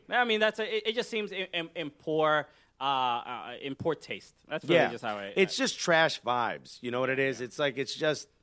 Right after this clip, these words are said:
Speaker 2: it's
Speaker 1: Don't
Speaker 2: just
Speaker 1: put
Speaker 2: not
Speaker 1: that bad juju on the women's national team.
Speaker 2: <sighs> Bad juju on that beat right there.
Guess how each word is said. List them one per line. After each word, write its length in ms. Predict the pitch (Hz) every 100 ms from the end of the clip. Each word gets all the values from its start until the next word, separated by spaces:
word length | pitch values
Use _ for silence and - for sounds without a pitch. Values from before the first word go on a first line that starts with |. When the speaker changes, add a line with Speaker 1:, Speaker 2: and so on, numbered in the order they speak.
| -
Speaker 2:
it's 80 | 123
Speaker 1:
Don't 80 |
Speaker 2:
just 100 | 151
Speaker 1:
put 60 | -
Speaker 2:
not 60 | 151
Speaker 1:
that 140 | -
bad 240 | 165 175 120
juju 320 | 151 156 165
on 120 | 156
the 240 | 139 123 117
women's 300 | 127 151 123
national 340 | 123 143 175
team. 180 | 165 277 - -
Speaker 2:
<sighs> 260 | - - -
Bad 200 | 98 110
juju 260 | 101 107 110
on 100 | 110
that 120 | 92
beat 260 | 104 123 -
right 180 | 101
there. 360 | - 117 120 101